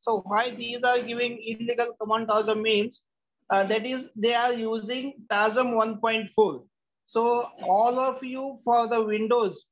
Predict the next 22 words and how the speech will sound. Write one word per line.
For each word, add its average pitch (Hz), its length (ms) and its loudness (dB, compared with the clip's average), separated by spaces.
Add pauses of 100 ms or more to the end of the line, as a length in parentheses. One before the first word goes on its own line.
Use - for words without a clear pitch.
Windows 214 480 0
seven 220 420 0
to 240 180 -2
Windows 214 440 0 (100)
twelve, 226 340 0 (500)
you 208 120 -6
have 208 360 -2
to 247 60 -8
use 226 340 -6
it 208 180 -4
instead 208 420 -2
of 233 180 4 (100)
tasm 214 460 0
one 208 280 0
point 214 320 -2 (100)
two. 240 340 4 (280)
You 196 80 0
have 196 320 2
to 208 60 -4
use 214 260 0
it 240 160 -4
one 196 280 -2